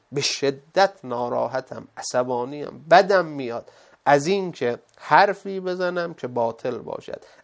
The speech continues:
از این که کاری کنم در حالی که خدا در اون کار اصلاح را قرار داده، من بیام مخالفت کنم. من کسی نیستم که با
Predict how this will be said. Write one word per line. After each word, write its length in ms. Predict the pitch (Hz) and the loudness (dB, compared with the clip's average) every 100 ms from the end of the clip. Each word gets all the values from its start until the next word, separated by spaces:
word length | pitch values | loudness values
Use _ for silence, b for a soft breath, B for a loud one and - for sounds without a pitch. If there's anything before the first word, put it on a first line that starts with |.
| - | 2
از 220 | 143 143 | 4 4
این 220 | 196 190 | -2 -4
که 200 | - 117 - | -4 -4 -6
کاری 480 | - 143 170 220 220 | 4 8 8 6 -4
کنم 360 | 202 180 120 - b b | -4 -2 -2 -4 b b
در 140 | 127 | 4
حالی 340 | 123 151 185 170 | 6 6 4 -2
که 100 | 139 | -6
خدا 400 | - 120 151 165 | -6 0 2 2
در 200 | 131 123 | 0 -4
اون 180 | 147 165 | -6 -12
کار 280 | 151 160 151 - | -4 -2 -2 -4
اصلاح 840 | 131 - 127 123 139 175 180 - - | -8 -8 -6 2 8 10 10 6 0
را 160 | 120 | 0
قرار 400 | 117 107 117 117 | 0 -2 -2 -4
داده، 320 | 120 117 110 104 b b | -6 -6 -6 -10 b b
من 160 | 131 | -4
بیام 220 | 127 127 117 | -2 -4 -4
مخالفت 600 | 107 104 98 - 104 - | -6 -8 -8 -8 -10 -12
کنم. 240 | - - - b b | -16 -18 -18 b b
من 320 | 135 170 220 190 | 2 4 4 2
کسی 400 | 190 190 180 165 | -2 -2 -2 -4
نیستم 480 | 170 170 - 147 | -4 -6 -6 -6
که 120 | 143 131 | -6 -4
با 180 | 127 | -2